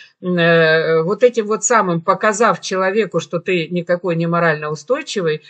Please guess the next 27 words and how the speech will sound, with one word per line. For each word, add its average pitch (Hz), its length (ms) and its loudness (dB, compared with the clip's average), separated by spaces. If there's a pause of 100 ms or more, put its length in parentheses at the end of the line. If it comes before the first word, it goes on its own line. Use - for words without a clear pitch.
(140)
нужно, 196 300 -6
чтобы 185 280 -6
этот 185 240 -6
человек 196 720 -4
признался 190 680 -8
себе 165 320 -6
в 160 60 -6
этом. 151 300 -6
«Да, 220 220 -2
это 269 180 -8
мое 156 180 -6
слабое 165 460 -2
место». 151 360 -10
Значит, 165 380 -8
что? 262 240 -4
Значит, 175 280 -6
мне 170 140 -6
над 156 200 -8
этим 202 260 -10
надо 156 240 -10
поработать. 143 680 -12
И 190 100 -8
человек 196 280 -8
работает 175 520 -6
над 156 180 -8
тем, 294 200 -10
чтобы, 180 380 -6